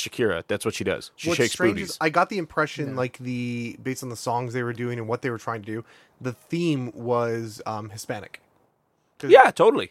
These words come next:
Speaker 2: uh, the
Speaker 1: I think
Speaker 2: theme
Speaker 1: so.
Speaker 2: was Hispanic, the dancing, the music
Speaker 1: And, and
Speaker 2: types.
Speaker 1: Shakira had Hispanic backup dancers as well. So,
Speaker 2: Yeah,
Speaker 1: and,
Speaker 2: yeah.
Speaker 1: and, and, and of course, it's, it's turning into a big thing now because it's like, okay, well, are they upset because of the performance itself, or are they upset because it was, uh, black and Hispanic,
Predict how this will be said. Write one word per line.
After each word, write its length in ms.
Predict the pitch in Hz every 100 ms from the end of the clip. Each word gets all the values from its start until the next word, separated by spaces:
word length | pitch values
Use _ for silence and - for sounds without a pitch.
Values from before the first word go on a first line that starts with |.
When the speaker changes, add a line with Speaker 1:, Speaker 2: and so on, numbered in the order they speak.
| -
Speaker 2:
uh, 100 | 147
the 260 | 139 120 92
Speaker 1:
I 100 | 139
think 140 | 220 214
Speaker 2:
theme 60 | -
Speaker 1:
so. 80 | 110
Speaker 2:
was 40 | 123
Hispanic, 260 | 139 135
the 60 | 117
dancing, 520 | 143 147 - 151 143
the 60 | 127
music 260 | 131 127 131
Speaker 1:
And, 140 | 143
and 240 | 139 135 127
Speaker 2:
types. 80 |
Speaker 1:
Shakira 280 | 151 165 147
had 120 | 135
Hispanic 400 | 123 113 120 104
backup 260 | 104 92 92
dancers 340 | 92 90 85 80
as 100 | 80
well. 240 | 82 80
So, 120 | 165
Speaker 2:
Yeah, 220 | 160 131
Speaker 1:
and, 280 | 110 117 117
Speaker 2:
yeah. 60 | 107
Speaker 1:
and, 300 | 101 101 92
and, 220 | 95 92
and 80 | 120
of 80 | 139
course, 320 | 240 202 -
it's, 120 | 165
it's 200 | 120 113
turning 240 | - 135 117
into 160 | 110
a 20 | 101
big 220 | 98 -
thing 160 | 98
now 180 | 92 90
because 220 | 92 95
it's 80 | 92
like, 120 | 101
okay, 200 | 113 98
well, 140 | 95 101
are 40 |
they 120 | 101 95
upset 320 | - 147 -
because 380 | 107 123 107 - - _
of 120 | - 113
the 60 |
performance 440 | - - 127 113 -
itself, 280 | - 208
or 60 | 131
are 40 | 117
they 80 | 104
upset 260 | - 110 -
because 200 | 101 98
it 60 |
was, 180 | 95 85
uh, 140 | 92
black 320 | 90 110 104 95
and 80 |
Hispanic, 480 | 95 - 98 92 -